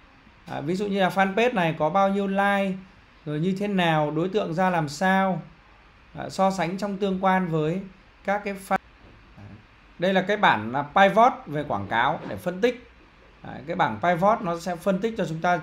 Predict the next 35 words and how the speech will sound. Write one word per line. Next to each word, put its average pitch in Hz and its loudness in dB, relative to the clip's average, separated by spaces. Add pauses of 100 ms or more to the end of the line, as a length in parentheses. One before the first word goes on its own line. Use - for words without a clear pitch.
chi 190 -4
tiết 214 0
hơn. 190 2 (680)
Đấy, - -10 (340)
đây 185 0
chính 196 -2
là 202 0
cái 196 -4
phần 175 4
mà 156 0
chúng 151 -8
ta 180 -2
sẽ 175 -6
nhìn 170 -2
thấy 151 0 (540)
ở 113 2 (300)
phần 147 -6
đánh 151 -2
giá 160 0
hiệu 185 -2
quả 123 0
quảng 101 -6
cáo, 127 0 (520)
nhưng 185 -2
mà 170 4
sẽ 180 -6
được 185 -2
phân 190 -2
bổ 120 2 (240)
chi 196 -4
tiết 226 0
hơn 208 2 (1600)
là 147 -4
cái 180 -4
phần 175 0